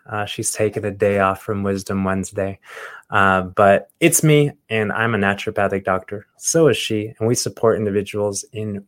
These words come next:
reclaiming health, reversing disease through whole food, plant-based nutrition, and mind-body medicine. And welcome to another episode of the Alter Your Health podcast.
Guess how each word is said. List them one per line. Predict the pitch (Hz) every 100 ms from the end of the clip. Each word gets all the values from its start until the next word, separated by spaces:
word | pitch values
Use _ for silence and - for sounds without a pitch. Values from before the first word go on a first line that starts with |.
| -
reclaiming | 107 101 127 123 120
health, | 107 107 107 -
reversing | 98 107 98 104
disease | 98 92 98 95 -
through | - 101
whole | 90 104
food, | - 101 95
plant-based | 107 98 98 95 -
nutrition, | 80 - 147 135 143 127 120 - - - -
and | 98 98
mind-body | 95 95 95 95 87
medicine. | 90 110 127 120 - 127 120 113 - - _ -
And | 131 135
welcome | 156 160 160 151
to | -
another | 160 160 156 156 156 175
episode | 180 160 139
of | 135
the | 147 139
Alter | 143 -
Your | 147
Health | 143 151
podcast. | - 180 185 - - - -